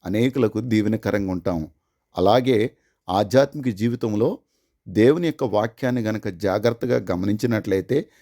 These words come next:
"నిన్ను సృష్టించిన వాడు నీకు తండ్రి అయి ఉన్నాడని" దేవుని వాక్యం సెలవిస్తుంది. నిజమే కదా? నిన్ను, నన్ను, సర్వలోకములో ఉన్నటువంటి ప్రతి మానవుణ్ణి సృష్టించిన వాడు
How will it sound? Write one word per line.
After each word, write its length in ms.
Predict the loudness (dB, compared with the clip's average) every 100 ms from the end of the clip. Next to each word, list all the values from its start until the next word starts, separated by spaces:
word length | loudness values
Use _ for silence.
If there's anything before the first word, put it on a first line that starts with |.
| _ _ -6
"నిన్ను 380 | 2 4 4 0
సృష్టించిన 580 | -4 -6 -4 -4 -2 0
వాడు 220 | 2 0
నీకు 240 | -2 -4
తండ్రి 420 | -2 -2 0 2
అయి 160 | 4 2
ఉన్నాడని" 540 | 2 0 0 0 -2 -6 _ _ _ -4
దేవుని 320 | 2 2 2
వాక్యం 380 | 0 0 -2 -6
సెలవిస్తుంది. 760 | 0 0 0 -2 -4 -2 -4 -6 _ _ _ -6
నిజమే 340 | 0 2 2
కదా? 340 | 2 2 2 -2 _ _ _ -4
నిన్ను, 380 | 0 2 0
నన్ను, 540 | 0 -2 -2 -2 -4 -8 _
సర్వలోకములో 920 | -6 0 2 4 4 2 0 0 2
ఉన్నటువంటి 720 | 2 0 -4 -4 -6 -6 -6 -8 _ _ _ -2
ప్రతి 320 | 0 2 2
మానవుణ్ణి 720 | 2 2 2 0 -2 -4 -6
సృష్టించిన 640 | -10 -10 -10 -8 -8 -4 0
వాడు 400 | 2 2 2